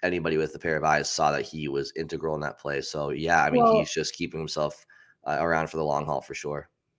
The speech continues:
Speaker 2: And that play took Lucci out because he, <laughs> he didn't play tonight.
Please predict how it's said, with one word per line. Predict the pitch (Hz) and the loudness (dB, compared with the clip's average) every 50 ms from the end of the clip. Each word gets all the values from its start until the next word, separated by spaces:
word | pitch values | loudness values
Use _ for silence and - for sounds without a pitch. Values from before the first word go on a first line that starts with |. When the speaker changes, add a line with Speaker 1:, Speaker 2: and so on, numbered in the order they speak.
| _ _ - | _ _ 4
Speaker 2:
And | 262 262 254 | 6 6 8
that | 262 269 269 - 233 | 8 6 6 4 4
play | 254 294 269 | 4 4 4
took | - - 285 269 269 | 4 4 2 2 2
Lucci | 254 254 277 269 - 277 240 | 2 0 0 0 0 0 2
out | 214 190 214 240 240 | 2 2 2 2 0
because | 262 247 - 269 240 233 233 | -2 -4 0 2 2 2 2
he, | - 240 220 - - - 240 269 - | 0 -2 -4 -4 -4 -2 -2 -2 -2
<laughs> | - - - _ | -4 -10 -20 _
he | _ - 269 | _ -2 0
didn't | 269 294 294 302 269 | 0 2 4 4 4
play | 311 320 392 427 | 6 6 6 4
tonight. | 349 247 185 180 175 175 - - | 4 0 -4 -4 -6 -8 -10 -12